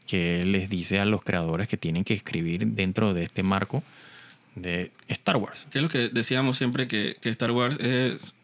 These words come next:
Speaker 2: se siente como el universo más pequeño,
Speaker 1: Es, es
Speaker 2: la galaxia más pequeña
Speaker 1: es
Speaker 2: de
Speaker 1: más
Speaker 2: todas las
Speaker 1: pequeño que el país en el que
Speaker 2: de
Speaker 1: vivimos.
Speaker 2: toda la cultura pop.
Speaker 1: Exacto.
Speaker 2: No salen de los mismos lugares, no salen de los Skywalker, no salen,
Speaker 1: No lo sueltan, no lo sueltan.
Speaker 2: no salen de Palpatine. Entonces,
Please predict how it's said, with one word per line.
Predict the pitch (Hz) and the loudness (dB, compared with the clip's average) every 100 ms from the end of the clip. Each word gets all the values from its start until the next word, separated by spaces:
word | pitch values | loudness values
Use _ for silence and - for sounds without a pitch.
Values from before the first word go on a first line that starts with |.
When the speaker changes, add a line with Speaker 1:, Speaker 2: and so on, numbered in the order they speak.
| - | -20
Speaker 2:
se | - - 113 | -10 -2 -2
siente | - 135 123 | 0 0 0
como | 135 123 | 2 2
el | 113 | 4
universo | 117 120 120 127 | 4 2 2 2
más | 127 | 2
pequeño, | - 135 131 123 127 143 | 0 -2 2 4 4 2
Speaker 1:
Es, | 107 87 - - | 0 -2 -2 -2
es | 95 90 | -2 -2
Speaker 2:
la | 120 123 | -2 0
galaxia | 117 127 147 | 2 2 2
más | 139 131 | 0 0
pequeña | 135 131 131 | 0 2 4
Speaker 1:
es | 127 | 4
Speaker 2:
de | |
Speaker 1:
más | 123 - | 4 4
Speaker 2:
todas | 131 127 | 4 4
las | 123 | 4
Speaker 1:
pequeño | 113 107 113 131 | 4 6 6 4
que | - 95 87 | 2 4 4
el | 85 | 2
país | - 85 | 0 0
en | 95 | 0
el | 101 | 0
que | 104 | 2
Speaker 2:
de | |
Speaker 1:
vivimos. | 127 143 | 2 2
Speaker 2:
toda | 117 135 | 2 0
la | 135 | 0
cultura | 117 127 123 | -2 -2 -2
pop. | - 123 - - _ _ _ | -2 -6 -6 -20 _ _ _
Speaker 1:
Exacto. | 127 127 127 | 0 2 4
Speaker 2:
No | 113 | 2
salen | 107 143 165 | 2 0 2
de | 151 | 2
los | 139 | 2
mismos | 156 | 2
lugares, | 139 139 143 | 2 2 0
no | 123 123 | -2 -2
salen | - 127 160 185 | 0 0 2 4
de | |
los | 170 156 | 4 2
Skywalker, | 151 143 160 151 147 - | 2 2 2 0 -4 -6
no | 156 131 123 | -2 0 0
salen, | - 123 131 185 | 0 2 4 4
Speaker 1:
No | 190 | 4
lo | |
sueltan, | 107 95 90 85 | 2 0 -2 0
no | |
lo | 95 | -2
sueltan. | 92 95 90 127 | -2 -4 -4 -2
Speaker 2:
no | 127 | -2
salen | - 143 170 185 | 0 2 4 4
de | 139 | 2
Palpatine. | 151 151 147 147 151 160 - _ | 0 0 2 2 2 0 -6 _
Entonces, | 123 120 127 127 147 143 160 | -2 2 0 2 0 0 -2